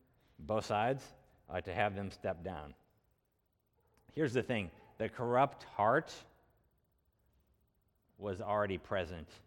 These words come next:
in them. So hearts don't become corrupt. Hearts are corrupt. And people just act on that corruption. For some, it takes years,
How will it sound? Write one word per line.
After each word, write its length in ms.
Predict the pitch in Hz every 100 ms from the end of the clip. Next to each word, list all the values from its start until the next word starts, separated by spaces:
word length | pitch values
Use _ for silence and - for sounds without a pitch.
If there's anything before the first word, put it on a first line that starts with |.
| _ -
in 160 | 78
them. 180 | 65 - - _ _ _ _ _ _ _ _ _ _ _ _ _ _ _ _ _ _ _ _ _ _ _ _ _ _ _ _ _ _
So 180 | - 135
hearts 280 | 147 175 185
don't 220 | 170 143
become 360 | 131 - 160 135
corrupt. 500 | - 101 110 - - -
Hearts 720 | - 135 143 139 - - - - _ _ _
are 580 | 120 139 107 80 69 69 - - - -
corrupt. 500 | 90 80 69 - - - - _ _ _ _ _ _ _ _ _ _ _ _ _ _ _ -
And 120 | 113
people 240 | 160 143 147
just 220 | 131 123
act 220 | 131 127
on 120 | 120
that 220 | 120 120
corruption. 500 | - 110 113 - 92
For 140 | - 104
some, 240 | 135 131
it 100 | 120
takes 240 | 127 107 113
years, 380 | 117 117 107